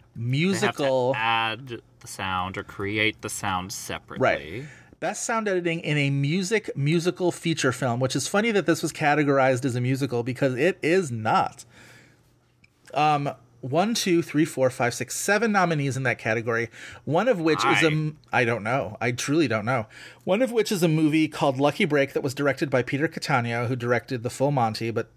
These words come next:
Speaker 1: none of us have heard of it, so I wanna take that off of the table.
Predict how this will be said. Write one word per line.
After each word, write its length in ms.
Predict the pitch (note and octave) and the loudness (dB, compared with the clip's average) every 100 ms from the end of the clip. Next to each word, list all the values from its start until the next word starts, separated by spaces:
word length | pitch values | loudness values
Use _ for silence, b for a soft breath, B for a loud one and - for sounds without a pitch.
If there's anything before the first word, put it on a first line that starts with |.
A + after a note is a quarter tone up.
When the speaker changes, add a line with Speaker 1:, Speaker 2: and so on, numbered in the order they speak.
| _ | _
Speaker 1:
none 400 | B2 A#2+ B2 C3 | -10 -6 0 2
of 80 | C#3 | 4
us 160 | B2 - | 2 2
have 220 | A#2 G2 | -4 -2
heard 220 | - A#2 | -2 0
of 100 | A2+ | 0
it, 160 | A#2 - | -2 -4
so 320 | - A#2 A2+ B B B - | -2 -2 -2 B B B -4
I 80 | |
wanna 200 | A#2+ B2 | 0 0
take 240 | B2 C#3 - | 2 0 2
that 180 | C3+ B2+ | 2 4
off 160 | A#2+ | 2
of 100 | B2+ | -2
the 60 | G2+ | -10
table. 500 | - D3 A#2 G2 - | -2 0 2 0 -4